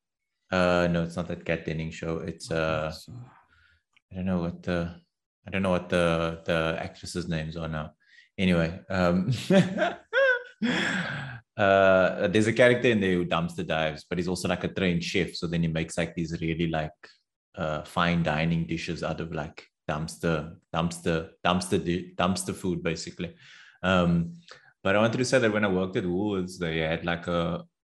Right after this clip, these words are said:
Speaker 1: they would collect the waste every day, which is basically, like, all the expired food, all the food that's hit the sell by date, but not the best before date. And then, like, the staff would get an opportunity to buy it at, like, an, like, crazy reduced prices. Sometimes you get, like, things eighty percent off.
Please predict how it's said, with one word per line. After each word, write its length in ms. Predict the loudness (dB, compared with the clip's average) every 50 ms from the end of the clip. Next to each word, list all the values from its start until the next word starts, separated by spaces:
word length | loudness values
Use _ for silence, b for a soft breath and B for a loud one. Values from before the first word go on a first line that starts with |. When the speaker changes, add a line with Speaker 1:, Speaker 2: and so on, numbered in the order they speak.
| _
Speaker 1:
they 80 | -2 0
would 220 | 0 0 0 2
collect 320 | 0 2 2 2 2 2 0
the 60 | 0
waste 360 | 0 2 0 -2 -2 -2 -6
every 180 | -6 -6 -6 -6
day, 140 | -6 -4 -6
which 200 | -6 -8 -8 -10
is 80 | -8
basically, 420 | -4 -2 -2 -2 -4 -6 -8 -6 -6
like, 160 | -6 -6 -4
all 160 | -6 -6 -4
the 80 | -4 -4
expired 560 | -6 -6 -8 -6 -4 -2 0 0 0 -2 -2
food, 300 | -6 -8 -6 -6 -4 -4
all 160 | -4 -4 -4
the 80 | -4 -4
food 240 | -4 -4 -4 -2 -2
that's 180 | -2 -2 -4
hit 160 | -8 -10 -8
the 100 | -8 -6
sell 300 | -4 -2 -2 -2 0 0
by 220 | 0 2 2 2 2
date, 340 | 2 2 0 0 -2 -2 -6
but 180 | -6 -6 -4
not 240 | -4 -4 -4 -4 -4
the 60 | -6
best 320 | -4 -2 -4 -4 -4 -4 -8
before 320 | -8 -8 -6 -4 -4 -2
date. 280 | -2 -2 -4 -4 -6 -10 _ b b b b b b b b b -2
And 120 | 0 2
then, 220 | 4 4 4 4 4
like, 240 | 2 2 0 -2
the 60 | -4 -4
staff 500 | -4 -2 2 4 4 4 4 2 0 -6
would 100 | -6 -4
get 140 | -4 -2
an 100 | 0 0
opportunity 640 | -2 -2 -4 -8 -10 -4 0 0 2 0 0 -2 -6
to 140 | -6 -6 -6
buy 320 | -4 0 0 2 2 2
it 120 | 0 -2
at, 140 | -4 -6 -4
like, 220 | -4 -6 -4 -6 -8
an, 180 | -10 -10 -10 -14 _
like, 140 | -16 -16 -16 _ _ _
crazy 420 | -2 2 2 2 2 2 0 0 0
reduced 460 | 0 -2 -2 -6 -6 -8 -8 -6 -4
prices. 320 | -2 -2 -2 -2 -6 -6
Sometimes 460 | -4 -4 -2 -2 -2 -2 -2 -2 -4
you 60 | -6 -6
get, 200 | -6 -8 -4 -4
like, 200 | -6 -6 -6 -4
things 200 | -4 -2 -2 -2 -4
eighty 200 | -8 -8 -8 -8
percent 380 | -8 -8 -8 -6 -6 -6 -8 -6 -8
off. 260 | -8 -8 -8 -8